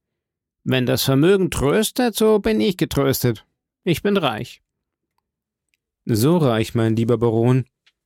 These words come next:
dass Ihr Vermögen den Pyramiden gleicht. Wollte man sie zerstören,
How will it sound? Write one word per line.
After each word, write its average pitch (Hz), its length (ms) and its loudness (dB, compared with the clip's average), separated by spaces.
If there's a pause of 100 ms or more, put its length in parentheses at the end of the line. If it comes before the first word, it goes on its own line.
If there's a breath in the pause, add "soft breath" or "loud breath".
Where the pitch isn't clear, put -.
(100)
dass 135 360 0
Ihr 175 160 2
Vermögen 139 600 2
den 135 200 2
Pyramiden 175 560 0
gleicht. 107 500 -2 (640)
Wollte 104 280 2
man 104 180 2
sie 107 100 0
zerstören, 156 760 2